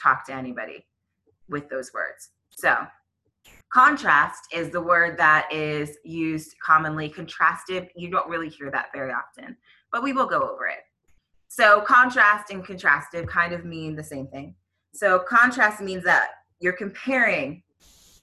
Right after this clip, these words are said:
the differences between two things. So with contrast, you're always comparing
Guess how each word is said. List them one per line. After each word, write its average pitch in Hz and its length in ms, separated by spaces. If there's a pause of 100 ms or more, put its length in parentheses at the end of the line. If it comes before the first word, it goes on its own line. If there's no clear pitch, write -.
(380)
the 190 80
differences 196 640
between 156 340
two 156 160
things. 143 400
So - 160
with 196 160
contrast, 208 580
you're 175 160
always 208 460
comparing 170 720